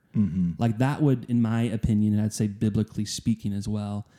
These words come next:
Speaker 2: is not showing the true repentance, like it says in se-, in Second Corinthians chapter seven.
Speaker 1: Right.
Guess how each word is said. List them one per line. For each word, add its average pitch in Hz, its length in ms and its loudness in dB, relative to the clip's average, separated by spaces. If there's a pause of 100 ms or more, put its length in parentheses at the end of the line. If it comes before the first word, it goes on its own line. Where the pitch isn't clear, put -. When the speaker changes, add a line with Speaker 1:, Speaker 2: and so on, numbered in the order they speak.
(380)
Speaker 2:
is 107 120 -2
not 117 240 2
showing 113 300 2
the 107 60 0
true 113 580 2
repentance, 113 640 -2
like 110 100 -2
it 107 80 0
says 107 140 0
in 104 60 -2
se-, - 220 -6
in 123 80 0
Second 110 220 -2
Corinthians 107 380 -2
chapter 110 260 -6
seven. 110 380 -2
Speaker 1:
Right. 95 280 2